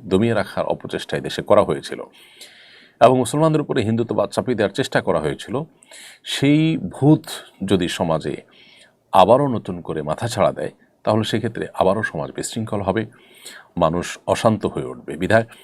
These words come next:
এই ঘটনার সুষ্ঠু তদন্ত এবং এর যথাযথ বিচার আমরা দাবি করছি। এবং, আহ, সাংবিধানিক অধিকার একজন নারীর হেজাব পরিধান করা,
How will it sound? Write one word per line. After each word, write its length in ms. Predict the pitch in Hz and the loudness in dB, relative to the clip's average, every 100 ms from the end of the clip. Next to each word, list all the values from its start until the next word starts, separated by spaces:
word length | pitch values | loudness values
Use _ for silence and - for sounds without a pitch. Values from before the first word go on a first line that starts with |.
| - - - _ | -20 -20 -20 _
এই 180 | 120 139 | 4 6
ঘটনার 460 | 123 110 117 120 139 - - - | 6 2 2 0 0 -6 -20 -20
সুষ্ঠু 380 | - 107 - 120 | -6 -4 -4 -4
তদন্ত 560 | 92 85 101 107 117 123 - _ _ _ | -2 0 -2 0 0 -2 -8 _ _ _
এবং 400 | 92 98 127 151 - _ _ | 0 2 -2 -6 -16 _ _
এর 120 | 101 | -4
যথাযথ 380 | 76 - 85 73 | -2 -4 -2 -4
বিচার 300 | 71 78 90 | -6 -4 -4
আমরা 160 | 80 76 | -4 2
দাবি 200 | 85 107 | 4 4
করছি। 380 | 117 - 143 160 - - - | 4 2 -2 -4 -10 -20 2
এবং, 380 | - 151 131 190 - _ - - - - _ | 4 4 0 -4 -10 _ -20 -20 -20 -20 _
আহ, 460 | 85 85 82 82 78 _ - | 6 8 8 6 4 _ -16
সাংবিধানিক 680 | - - 139 165 165 165 117 | -10 0 4 6 6 4 4
অধিকার 400 | 98 92 90 76 - - _ | 2 4 4 4 0 -20 _
একজন 240 | 101 90 | -4 -2
নারীর 400 | 78 76 82 101 98 - - _ - | -2 -2 -2 -2 -6 -16 -20 _ -4
হেজাব 220 | 87 82 | 0 0
পরিধান 300 | - 73 76 | -2 -8 -8
করা, 280 | 71 60 60 | -6 -8 -8